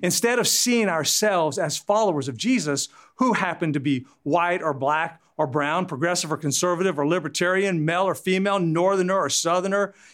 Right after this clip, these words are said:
and as some of my friends would say, Texan or everyone else who wishes they were, see, we still view ourselves as fill in the blank who happen to be Christians. But peace in the church begins with embracing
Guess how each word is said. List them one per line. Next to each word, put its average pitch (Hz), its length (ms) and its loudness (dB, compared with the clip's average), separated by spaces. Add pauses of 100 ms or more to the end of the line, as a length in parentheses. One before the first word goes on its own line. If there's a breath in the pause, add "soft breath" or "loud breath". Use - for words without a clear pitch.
and 185 140 0
as 180 240 -2
some 196 160 0
of 165 120 0
my 165 160 2
friends 170 360 -2
would 165 160 -2
say, 185 360 0 (200 loud breath)
Texan 214 480 2
or 143 220 0 (240 soft breath)
everyone 175 400 2
else 185 240 0
who 175 100 2
wishes 170 400 0
they 170 160 0
were, 170 420 0 (140 loud breath)
see, 240 200 2
we 214 160 2
still 277 520 2
view 226 460 2
ourselves 208 800 2
as 101 320 0 (260 soft breath)
fill 247 460 0
in 220 140 4
the 190 60 4
blank 170 640 -4 (480)
who 220 120 2
happen 196 400 0
to 170 60 0
be 147 160 0
Christians. - 680 -4 (600 loud breath)
But - 200 -4
peace 277 380 4
in 240 140 2
the 202 100 4
church 196 400 -2
begins 165 460 -2
with 156 120 -4
embracing 151 760 -2